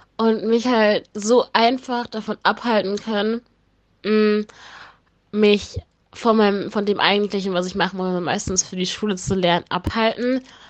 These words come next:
Man kommt halt so schnell in diesen Rausch davon rein, dass man sich nur sagt, so, „Ja, ich gucke mir jetzt ein Video an“, und dann scrollt man weiter und dann ist noch so, „Okay, das und das war auch ganz witzig“,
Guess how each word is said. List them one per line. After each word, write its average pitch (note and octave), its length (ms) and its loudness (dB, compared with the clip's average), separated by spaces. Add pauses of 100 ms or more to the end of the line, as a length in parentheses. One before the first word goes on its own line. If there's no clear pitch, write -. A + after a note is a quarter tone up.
(100)
Man A3+ 280 0
kommt A#3+ 280 -2
halt A3 220 2
so A#3+ 140 6
schnell A3+ 460 2
in G#3 80 2
diesen G3 380 0
Rausch G3 300 4
davon A3+ 260 -4
rein, G#3+ 240 0
dass G#3 100 -8
man G#3 120 -4
sich G3 180 -6
nur G3+ 100 -4
sagt, F#3+ 240 -2
so, G3+ 80 -8
„Ja, F3+ 180 0
ich - 120 -8
gucke G#3 140 -8
mir F3+ 60 -4
jetzt F3 120 -6
ein F#3 260 -2
Video F#3+ 240 0
an“, F#3+ 200 2
und F#3+ 100 -4
dann F#3 140 -2
scrollt - 280 -4
man F#3 220 -2
weiter F#3+ 240 -2
und F#3 80 -4
dann F#3 80 -2
ist F#3 80 -8
noch G3+ 100 -6
so, F#3 140 -10
„Okay, D#3 320 -8
das D#3 200 -2
und A3 80 -10
das G#3+ 140 -8
war - 100 2
auch G#3 120 -4
ganz G#3+ 320 -6
witzig“, A#3+ 440 4